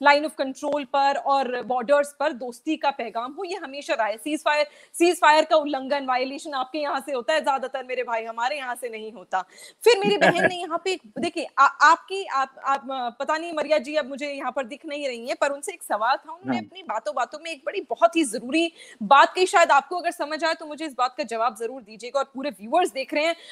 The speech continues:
Speaker 1: अगर viewers को समझ आए तो please आप कम-, comment जरूर करिएगा, क्योंकि मैं भी समझना चाहूंगी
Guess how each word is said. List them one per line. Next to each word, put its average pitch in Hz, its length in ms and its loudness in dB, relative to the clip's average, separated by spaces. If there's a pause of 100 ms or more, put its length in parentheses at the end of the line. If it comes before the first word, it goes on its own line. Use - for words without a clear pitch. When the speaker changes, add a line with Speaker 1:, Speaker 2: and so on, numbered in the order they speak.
Speaker 1:
अगर 302 220 6
viewers 302 340 -2
को 370 100 -4
समझ 285 320 -2
आए 294 120 6
तो 311 100 -4
please 311 280 -2
आप 294 180 4
कम-, 240 380 -2
comment 294 220 0
जरूर 311 220 -2
करिएगा, 285 280 -2
क्योंकि 311 220 -8
मैं 269 180 -2
भी 349 80 -2
समझना 277 380 -4
चाहूंगी 254 440 -6